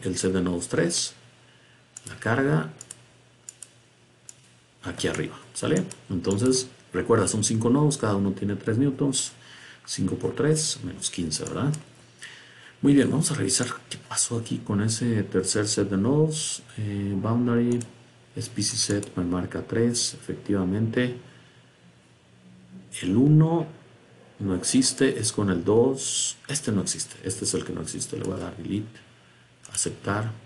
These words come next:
done. No sé, no sé por qué se generó, ¿sale? Pero ya no debe estar ahí. En, en el set de nodos dos y en el set de nodos tres. Ok, perfecto. ¿Qué más vamos a hacer? Mira, vamos a dar de alta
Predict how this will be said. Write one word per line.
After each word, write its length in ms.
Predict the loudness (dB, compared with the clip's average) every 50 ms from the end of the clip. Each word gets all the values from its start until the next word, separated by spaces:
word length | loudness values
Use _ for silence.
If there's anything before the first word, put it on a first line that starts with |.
| -20 -20 -20 -16 -10
done. 280 | -8 -6 -6 -6 -8 -10 -12 -14 -12 -12 -12 -12 -16 -20 -20 -20 -12
No 140 | -10 -6 -4
sé, 180 | -4 -6 -6 -8 -14 -20 -12 -6
no 100 | -2 -2
sé 140 | 0 -2 -2
por 200 | -2 -2 -4 0
qué 280 | 2 2 2 2 0 -6
se 160 | -12 -12 -12 -8
generó, 440 | -8 -8 -2 0 2 2 2 0 -4 -12 -16
¿sale? 300 | -8 -4 -2 0 0 0 -2 -4 -12 -18 -20 -20 -20 -20 -20 -20 -20 -20 -20 -20 -20 -20 -20 _ -20 -8 -6
Pero 80 | -4 0
ya 160 | 0 0 2
no 180 | 2 2 2 0
debe 140 | 0 -2 -4
estar 260 | -6 -8 -8 -10 -8
ahí. 220 | -8 -10 -10 -12 -12 -8 -6
En, 180 | -6 -6 -6 -8 -12 -12 -8
en 100 | -6 -6
el 120 | -2 0
set 160 | 2 2 4
de 80 | 4 2
nodos 260 | 2 2 2 0 2
dos 320 | 2 2 2 2 0 -2 -4
y 40 | -4
en 80 | -2
el 80 | -2 0
set 160 | 0 -2 -2
de 80 | -2 -2
nodos 240 | -4 -4 -6 -6 -4
tres. 340 | -2 -2 -2 -2 -6 -8 -12 -20 -18 -16
Ok, 160 | -16 -14 -12 -14 -16 -16 -20 -16 -10
perfecto. 400 | -10 -2 0 0 0 0 -4 -14 -20 -20 -20 -20 -20 -20 -20 -20 -20 -20 -20 -20 -20 -20 -20 -20 -20 -20 -20 -20 _ _
¿Qué 80 | 2 4
más 200 | 6 4 4 4
vamos 220 | 4 6 6 4
a 40 | 4
hacer? 200 | 2 0 2 2
Mira, 220 | 2 2 0 -2 -4 -10 -18 -18 -6 0
vamos 320 | 2 2 4 4 4 2 2
a 40 | 2
dar 180 | 0 0 2
de 140 | 4 4 4
alta 440 | 4 2 0 -2 -2 -4 -4 -4